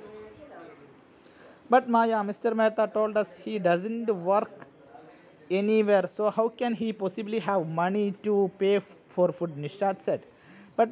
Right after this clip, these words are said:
Maya, പക്ഷേ Maya, mister Mehta told us, mister Mehta ഞങ്ങളോട്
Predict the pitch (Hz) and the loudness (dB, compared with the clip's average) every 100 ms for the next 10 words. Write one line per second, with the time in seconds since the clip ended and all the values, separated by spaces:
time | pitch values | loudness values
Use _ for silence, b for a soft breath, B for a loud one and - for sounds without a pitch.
0 | 208 202 214 175 - 220 170 202 170 156 | 4 4 4 0 -2 -2 0 0 0 -2
1 | - _ _ - B B B - 196 - | -8 _ _ -20 B B B -8 -8 2
2 | 233 220 208 220 214 190 180 156 160 170 | 2 4 4 4 4 -2 -2 -6 -8 -8
3 | - 208 202 202 202 - 185 190 | -4 0 0 0 -2 0 2 2